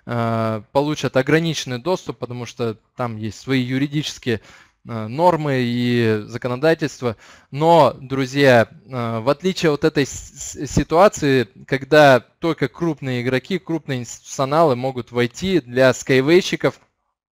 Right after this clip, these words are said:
всегда это будет возможность войти, э, в приоритетный вход, не на каких-то супер приоритетных условиях, потому что, друзья,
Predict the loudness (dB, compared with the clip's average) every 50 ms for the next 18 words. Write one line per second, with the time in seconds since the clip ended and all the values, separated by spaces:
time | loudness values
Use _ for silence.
0 | _ _ _ _ _ _ -20 _ -12 -10 -8 -4 4 6 8 8 8 6 4 2
1 | 0 0 0 0 -2 -4 -6 -6 -6 -10 -14 -6 0 0 0 0 0 -4 -4 -4
2 | -2 -2 -4 -6 -6 _ _ -20 -20 -20 -20 _ _ -8 0 4 4 4 4 4
3 | -2 -4 0 0 0 0 _ _ _ _ _ -8 -4 -2 0 0 0 -2 -4 -6
4 | -6 0 2 4 4 6 4 2 0 0 2 4 4 4 2 -4 -6 -6 -6 -6
5 | -2 0 0 0 0 -4 -6 -4 -2 -2 -2 -2 -4 -8 -6 -8 -6 -2 0 0
6 | 0 0 -2 -10 -10 -8 -4 -4 -4 -2 -2 -2 0 0 0 0 -2 0 -2 -2
7 | -2 -2 -10 -10 -10 -14 -14 -10 -6 -4 -2 -2 -2 -4 -4 -6 -12 -12 -10 -10
8 | -10 -10 -8 -8 -4 0 2 2 2